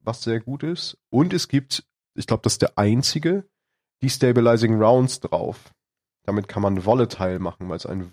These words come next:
Void-Granatwerfer ist. Also beides sehr spannend, je nachdem, was man halt haben will. Ähm, ansonsten können auch klassisch Clown Cartridge drauf sein, den findet man ja auch immer sehr gut.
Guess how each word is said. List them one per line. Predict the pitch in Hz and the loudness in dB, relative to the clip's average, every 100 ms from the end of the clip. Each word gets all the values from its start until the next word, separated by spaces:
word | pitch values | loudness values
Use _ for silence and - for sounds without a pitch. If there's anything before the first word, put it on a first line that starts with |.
| 92 | -4
Void-Granatwerfer | 98 110 - 92 85 85 87 - - | -2 -2 -4 -8 -6 -8 -10 -14 -16
ist. | - - - | -14 -14 -10
Also | 92 92 _ _ | -10 -10 _ _
beides | - 98 117 123 | -2 -2 0 -2
sehr | - 104 | -2 -4
spannend, | - - 101 95 90 | -4 0 2 2 -2
je | 95 | -4
nachdem, | 95 - 101 | -4 -4 -4
was | 95 | -4
man | 90 | -6
halt | 92 90 | -6 -6
haben | 92 92 85 | -6 -6 -8
will. | 90 - _ _ _ _ _ _ - | -12 -14 _ _ _ _ _ _ -2
Ähm, | 107 101 101 | 0 2 0
ansonsten | - 110 - | -2 -2 -2
können | - 110 | -2 0
auch | 101 | 0
klassisch | 113 104 98 - | -2 -4 -6 -6
Clown | 139 156 156 | 0 0 -2
Cartridge | - 135 127 131 - | -4 -4 -4 -10 -14
drauf | 120 117 117 | -8 -6 -6
sein, | 117 110 110 | -4 -4 -6
den | 110 104 | -8 -10
findet | - 104 - | -8 -10 -8
man | 98 | -8
ja | 98 | -6
auch | - - | -2 -2
immer | 107 104 | 2 0
sehr | 104 101 | 2 0
gut. | 101 104 104 | 0 -6 -6